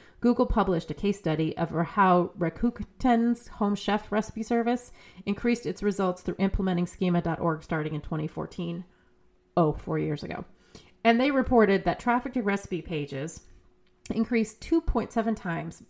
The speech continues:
while the average session duration also increased by one point five. Anyway, I digress. But the reality is that although you may be an expert in one area, that does not mean you can rank for the tangential topics you want to without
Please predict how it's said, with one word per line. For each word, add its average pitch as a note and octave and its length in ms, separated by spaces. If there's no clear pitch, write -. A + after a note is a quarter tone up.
while F#3 320
the F3+ 200
average G#3+ 320
session A3 400
duration D#3 560
also A3 320
increased D#3+ 420
by D#3+ 140
one D#3+ 180
point - 260
five. F#3 460
Anyway, - 460
I A#3+ 120
digress. - 360
But - 140
the C#4 80
reality F#4+ 520
is D3+ 340
that A#3+ 160
although E4+ 220
you G#4+ 200
may A4 120
be C#4 120
an A#3+ 80
expert G3 380
in E3 140
one F3+ 200
area, D#3+ 280
that C4+ 200
does G#4+ 220
not C#4+ 280
mean F#3+ 220
you E3 100
can F#3 160
rank E3 240
for F#3 120
the E3+ 80
tangential F#3+ 580
topics F3 560
you F3+ 100
want F3 220
to - 200
without F3+ 440